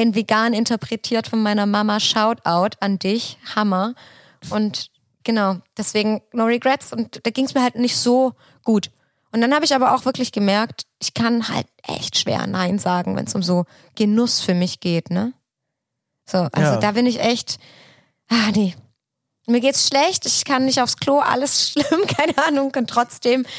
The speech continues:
Speaker 1: muss trotzdem
Speaker 2: Ja.
Speaker 1: essen. Aber hey, so, also das ist das
Speaker 2: Also, äh,
Speaker 1: Spannendste.
Speaker 2: Luxusproblem.
Speaker 1: Ei, absolut. Und was ich tatsächlich noch erlebt habe, was sehr interessant war,
Speaker 2: Hm.
Speaker 1: ähm,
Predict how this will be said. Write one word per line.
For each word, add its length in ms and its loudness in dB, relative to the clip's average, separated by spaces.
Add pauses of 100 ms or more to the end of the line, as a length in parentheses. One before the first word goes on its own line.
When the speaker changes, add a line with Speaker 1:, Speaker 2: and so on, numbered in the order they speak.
(120)
Speaker 1:
muss 180 0
trotzdem 520 0
Speaker 2:
Ja. 140 2
Speaker 1:
essen. 340 -4 (320)
Aber 400 4
hey, 300 0
so, 180 2
also 240 0
das 140 2
ist 140 -2
das 120 2
Speaker 2:
Also, 180 2
äh, 40 2
Speaker 1:
Spannendste. 380 2
Speaker 2:
Luxusproblem. 1000 0 (100)
Speaker 1:
Ei, 280 0
absolut. 560 -4 (360)
Und 280 -2
was 640 0
ich 240 0
tatsächlich 640 0
noch 320 -2
erlebt 500 -4
habe, 320 0
was 280 -4 (360)
sehr 520 0
interessant 600 -6
war, 260 -2 (180)
Speaker 2:
Hm. 180 -4 (460)
Speaker 1:
ähm, 380 2